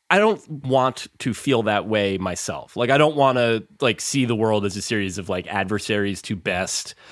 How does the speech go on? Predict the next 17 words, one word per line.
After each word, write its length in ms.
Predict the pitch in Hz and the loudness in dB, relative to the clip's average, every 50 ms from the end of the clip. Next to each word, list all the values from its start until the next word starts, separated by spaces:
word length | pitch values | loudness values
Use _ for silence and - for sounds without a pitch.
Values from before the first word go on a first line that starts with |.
| - - - - - - | -20 -20 -20 -20 -4 -2
and 100 | 113 117 | -2 0
every 260 | 120 131 131 120 131 120 | 2 2 2 2 0 0
challenge 400 | - 131 113 107 107 107 98 90 | 2 2 4 4 4 2 0 -2
is 80 | 98 | -4
being 180 | - 117 104 101 | -2 -2 -2 0
something 220 | - 120 110 107 | 0 0 0 0
that 100 | 101 95 | 0 0
I 80 | 98 92 | 0 0
have 200 | 92 104 101 - | 0 -2 -2 -2
to, 60 | - | -2
like, 220 | 107 98 95 87 - | -2 -2 -4 -4 -4
dominate 440 | - 92 98 101 101 95 92 92 95 | -4 -2 -2 -2 -2 -2 -4 -4 -8
and 80 | 98 | -10
destroy 280 | - 98 - - 113 101 | -10 -8 -4 -2 -2 -2
the 80 | 92 95 | -2 -2
competition 540 | - 95 92 92 - - 98 92 - 98 90 | -4 -4 -6 -6 -8 -8 -6 -6 -6 -6 -6
on. 280 | 87 87 90 85 85 | -6 -6 -6 -6 -8